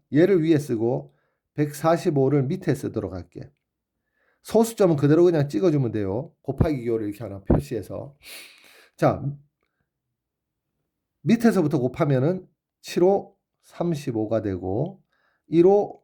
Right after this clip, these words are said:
오인데 삼하고 더하면은 팔이 되고 얘들 두 개 곱하면 십오가 됩니다. 얘들 두 개 곱하면은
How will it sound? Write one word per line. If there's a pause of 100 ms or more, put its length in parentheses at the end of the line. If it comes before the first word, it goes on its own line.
(100)
오인데
삼하고
더하면은
팔이
되고 (580)
얘들
두
개
곱하면
십오가
됩니다. (360)
얘들
두
개
곱하면은